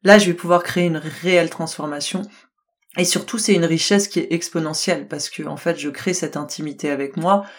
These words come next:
je crée cette connaissance de moi et j'ai cette boîte à outils sur laquelle je peux revenir régulièrement. Moi, quand je sens que j'ai quelque chose que j'arrive pas à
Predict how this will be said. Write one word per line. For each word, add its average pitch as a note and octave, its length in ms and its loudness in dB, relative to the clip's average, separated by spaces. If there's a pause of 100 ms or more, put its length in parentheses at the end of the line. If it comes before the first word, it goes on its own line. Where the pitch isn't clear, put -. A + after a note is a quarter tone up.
(120)
je E3 160 -2
crée G3 220 2
cette E3+ 220 -2
connaissance D3+ 440 -6
de D3 100 -4
moi D#3+ 280 -4 (320)
et F3+ 100 4
j'ai E3+ 160 2
cette E3+ 260 -2
boîte E3 280 2
à D#3 60 2
outils D3 280 -2
sur D#3+ 160 -4
laquelle C#3+ 280 -2
je - 100 -8
peux E3 100 -6
revenir D3+ 380 -4
régulièrement. D3 680 -2 (440)
Moi, G3+ 200 4
quand F3 140 2
je D#3+ 140 -2
sens F3+ 280 0
que D#3 60 -6
j'ai D3+ 180 -2
quelque D3 180 -4
chose F3 240 -2
que D#3 140 -6
j'arrive C#3 320 -4
pas D#3+ 240 4
à D3 540 -2